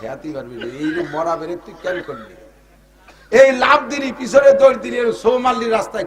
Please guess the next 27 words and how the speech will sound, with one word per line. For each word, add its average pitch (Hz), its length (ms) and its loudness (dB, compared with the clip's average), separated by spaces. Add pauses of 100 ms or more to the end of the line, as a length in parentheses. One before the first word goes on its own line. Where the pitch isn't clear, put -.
কি 302 160 0
করলি 226 320 4
ক? 175 120 2 (800)
কইতেই 254 360 0
যা, 185 160 0
ক, 196 100 -6
"হুজুর, 175 420 -2
আ, 160 260 -6 (120)
ছাড়লেন, 156 500 -8 (520)
ওই 160 100 -10
দে 170 220 -4
যে 170 140 -8
দশটা 170 320 -6
টা 180 380 -6
ফেলানো 170 320 -8
রয়েছে, 175 260 -8
চিন্তা 165 280 -10
করলাম 160 220 -12
যে 160 60 -16
কেউ 170 200 -8
না 156 140 -10
কেউ 170 160 -12
তো 180 100 -14
নেবেই, 160 520 -4 (500)
তাই 147 280 -6
আনতি 139 300 -12
যে 135 140 -18